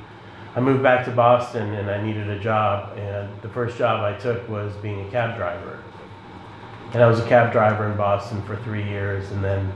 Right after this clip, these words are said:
later on for another nine in Chicago. And what happened was that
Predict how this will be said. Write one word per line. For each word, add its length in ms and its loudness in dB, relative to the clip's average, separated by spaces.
later 300 0
on 240 0
for 100 -4
another 300 -2
nine 320 2
in 80 -2
Chicago. 760 -2
And 340 2
what 120 4
happened 400 4
was 380 2
that 140 -4